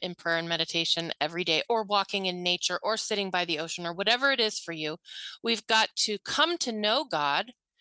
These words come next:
and, and forge a relationship with God. Then we have something to let go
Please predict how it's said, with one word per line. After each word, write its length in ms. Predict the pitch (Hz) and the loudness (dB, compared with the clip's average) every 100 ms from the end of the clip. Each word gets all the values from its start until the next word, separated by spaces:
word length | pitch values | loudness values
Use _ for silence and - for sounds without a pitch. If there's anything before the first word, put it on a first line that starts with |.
| - - - | -20 -10 -2
and, 240 | 214 202 - | -2 -2 0
and 160 | 208 - | 0 0
forge 380 | 208 208 208 | 0 0 0
a 80 | 208 | -2
relationship 720 | 226 247 339 - 226 - 170 _ - | 0 2 2 2 -2 -2 -4 _ -10
with 200 | 165 - | -10 -4
God. 360 | 147 117 - - _ - - - - - | -2 -2 -2 -10 _ -20 -20 -20 -20 -16
Then 300 | - 247 311 | 2 4 4
we 140 | 320 247 | 2 2
have 300 | 233 202 196 - | 4 2 0 -14
something 460 | - - 196 - 196 | -8 -2 -2 -2 -2
to 120 | - | -2
let 220 | 175 180 156 - | 0 0 0 0
go 380 | 175 170 170 | 0 0 -2